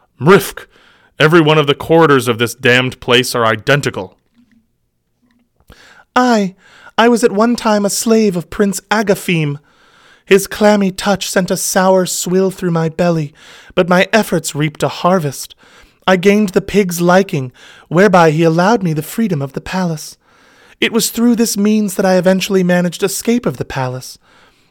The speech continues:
It was a simple matter to seduce the sentry at the western gate. His trust found him with a dagger thrust in his ribs," the wench stated wi-, <laughs> Whimsicorically? <laughs> Again, is this a real word? Whimsicorically.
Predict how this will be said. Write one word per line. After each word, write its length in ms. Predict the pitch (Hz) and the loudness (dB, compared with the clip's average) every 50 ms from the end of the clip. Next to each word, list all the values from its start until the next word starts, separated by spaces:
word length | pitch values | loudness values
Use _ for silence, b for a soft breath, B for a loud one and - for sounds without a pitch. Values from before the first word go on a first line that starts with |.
| b b | b b
It 140 | 175 180 - | 0 0 0
was 120 | 175 151 | 0 -2
a 40 | 165 | -2
simple 420 | 156 - - 226 220 226 - 165 151 | -6 -4 -2 0 0 0 0 0 0
matter 340 | 151 165 170 170 160 151 | 0 0 0 0 -2 -2
to 140 | 143 - 160 | -4 -6 -8
seduce 520 | 151 - - 151 127 - 170 170 180 - - | -8 -6 -8 -8 -4 -2 -2 -2 -2 -4 -6
the 120 | - 160 | -8 -8
sentry 440 | - - - 165 160 156 - 160 143 | -4 0 0 0 0 -2 -2 -4 -4
at 100 | 139 - | -2 -4
the 80 | 139 | -4
western 480 | 127 139 147 147 - - - 131 123 120 | -2 -2 -2 -4 -4 -6 -6 -6 -6 -6
gate. 300 | 110 - 147 147 131 - b b b b b b b b b b b b | -4 -4 -4 -4 -4 -10 b b b b b b b b b b b b
His 200 | - 170 151 - | -4 -4 -4 -4
trust 340 | - - 185 180 165 - - | -4 0 0 0 0 -2 -4
found 280 | - 165 151 147 143 | -2 0 0 0 0
him 120 | 147 139 127 | -4 -4 -6
with 120 | 127 120 | -4 -6
a 60 | 127 | -6
dagger 500 | 113 - - 160 151 156 156 131 135 123 | -8 -4 2 2 4 4 4 0 -2 -6
thrust 420 | 117 - - - 151 147 - - - | -8 -8 -4 -2 -2 -2 -2 -4 -8
in 80 | 131 | -8
his 200 | 117 123 110 110 | -6 -6 -8 -8
ribs," 500 | 110 113 147 156 151 123 120 - - - b b b b b b b b b b b - | -4 -2 0 0 0 -2 -4 -10 -16 -16 b b b b b b b b b b b -2
the 100 | 135 131 | -2 2
wench 260 | 123 123 120 113 - | 2 2 0 0 -4
stated 480 | - - - 120 113 107 110 107 98 b b b b b b b b | -8 -4 -2 -2 0 0 -2 -4 -6 b b b b b b b b
wi-, 280 | - - 110 127 - - _ - | -14 -10 -8 -8 -8 -8 _ -14
<laughs> 200 | - - 107 b b b b b b b b - | -12 -12 -12 b b b b b b b b -12
Whimsicorically? 1300 | - 123 135 143 147 143 120 - - - - - 123 120 127 139 143 - - 165 156 165 180 185 202 196 B B B B B B B B B B B B | -6 -4 -2 0 -2 -2 -4 -6 -12 -12 -8 -4 -2 0 0 0 -2 -2 -2 -2 -2 0 -2 -4 -4 -6 B B B B B B B B B B B B
<laughs> 120 | B B | B B
Again, 440 | - 151 143 127 165 165 143 127 123 117 | -4 -2 0 2 4 4 4 2 0 -2
is 240 | 123 131 127 120 | -4 -4 -2 -2
this 180 | 127 151 151 - | -4 -4 -2 0
a 80 | 190 175 | 0 0
real 220 | 160 160 156 139 | 2 2 2 2
word? 260 | 123 123 131 143 147 | 2 4 2 2 2
Whimsicorically. 1300 | 147 113 113 107 120 139 151 156 151 156 147 - - - 160 151 147 131 - - 110 98 95 92 92 | 0 -6 -4 -2 -2 -2 -2 -4 -6 -8 -10 -10 -6 -2 -2 0 0 -2 -4 -6 -8 -8 -8 -10 -12